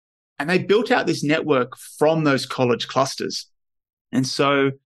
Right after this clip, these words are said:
that's really difficult to do today. You can give someone who's really smart some capital and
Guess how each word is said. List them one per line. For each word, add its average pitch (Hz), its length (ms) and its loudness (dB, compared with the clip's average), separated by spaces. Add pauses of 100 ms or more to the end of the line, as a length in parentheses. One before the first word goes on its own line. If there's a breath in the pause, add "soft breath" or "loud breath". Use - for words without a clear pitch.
(260)
that's 165 340 0
really 147 380 4
difficult 123 580 -2
to 120 120 0
do 226 120 4
today. 104 440 0 (500)
You 131 140 2
can 143 120 0
give 156 200 2
someone 139 480 2
who's 117 360 0
really 156 320 0
smart 127 480 -2 (240)
some - 260 -4
capital 117 640 2
and 107 160 -2